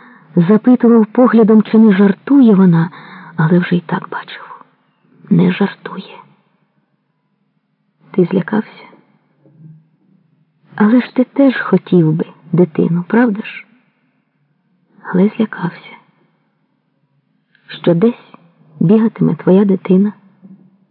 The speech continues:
незаконна. І то вже на все життя.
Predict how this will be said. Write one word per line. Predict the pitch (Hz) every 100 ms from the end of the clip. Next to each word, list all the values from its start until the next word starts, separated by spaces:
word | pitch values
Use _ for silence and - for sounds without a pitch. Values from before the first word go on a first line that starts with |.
| _ _ _ _ _ -
незаконна. | 175 220 208 202 - 165 175 180 196 - _ _ _ _ _ _ _ _ _ _ _ _ _ _ _ _ _ _
І | - 175
то | 180 175
вже | 185 190 - 175
на | 170
все | - 180
життя. | - - - 185